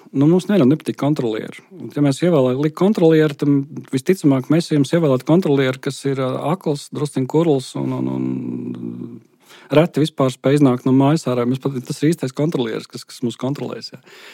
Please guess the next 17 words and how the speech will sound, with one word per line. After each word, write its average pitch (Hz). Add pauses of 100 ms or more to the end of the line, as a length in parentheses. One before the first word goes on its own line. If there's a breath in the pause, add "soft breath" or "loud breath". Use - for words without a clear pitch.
(300 loud breath)
Ā, 143 (160)
līdz 160
ar 151
to, 175
nu, 180
šeit 190
mēs 151
atgriežamies 147
pie 147
jautājuma, 151
kad 147
mēs 147
liekam 147
kādā 135 (300)
amatā 160 (100)
kā 123
cilvēku. 127